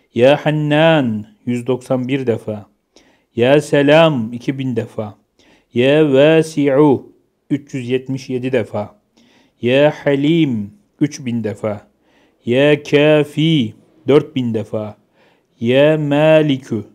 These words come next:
dört bin defa. Ya Hu beş bin defa.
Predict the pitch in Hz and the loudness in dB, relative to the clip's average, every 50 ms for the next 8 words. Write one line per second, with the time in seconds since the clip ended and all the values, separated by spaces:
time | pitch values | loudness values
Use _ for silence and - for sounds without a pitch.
0 | _ _ _ - 135 143 156 151 - - 127 123 120 113 110 104 - 131 139 151 | _ _ _ 2 2 2 2 0 -4 -8 -6 -4 -4 -4 -6 -4 -2 0 0 0
1 | 170 185 175 - _ _ _ _ _ _ _ _ 113 110 117 131 139 143 143 139 | -2 -4 -8 -14 _ _ _ _ _ _ _ _ -4 0 4 6 6 8 6 6
2 | 127 113 104 120 123 123 139 151 170 175 180 180 180 180 185 180 175 - _ - | 4 0 -2 -2 -2 0 2 2 2 2 2 2 0 0 -2 -4 -6 -8 _ -4
3 | 139 135 - - - 110 107 104 104 - _ - - - _ | -4 -4 -4 -8 -10 -12 -12 -12 -14 -16 _ -20 -20 -20 _